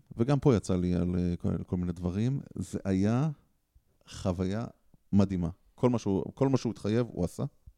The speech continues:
עמידה בלוחות זמנים והכל. הנזילה היחידה בלוחות זמנים הייתה בגלל חשמלאי אחד שהיה על הפנים, ובגלל שהבאתי לפה את דן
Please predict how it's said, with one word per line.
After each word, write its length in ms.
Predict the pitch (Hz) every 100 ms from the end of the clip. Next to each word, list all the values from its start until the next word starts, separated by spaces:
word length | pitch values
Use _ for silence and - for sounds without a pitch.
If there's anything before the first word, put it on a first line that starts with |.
| _ _ - - _ _ - - _ _ -
עמידה 300 | 98 92 90
בלוחות 340 | 95 92 - 92
זמנים 400 | 90 92 104 92
והכל. 300 | 85 - 85 -
הנזילה 1000 | 85 87 87 87 85 85 78 95 92 101
היחידה 280 | 110 104 104
בלוחות 320 | 101 92 101
זמנים 300 | 92 92 90
הייתה 220 | 87 101
בגלל 320 | 95 87 87 87 _ - - _ _ _
חשמלאי 480 | - - 92 98 120
אחד 240 | 120 -
שהיה 520 | 117 107 101 95 90 87 - -
על 120 | 113
הפנים, 380 | 135 139 175 185 - _ _ _ _ _ -
ובגלל 340 | 95 95 107
שהבאתי 1300 | 110 101 92 90 90 95 - - - - 90 107 110
לפה 200 | 95 95
את 100 | 87
דן 380 | 113 143 123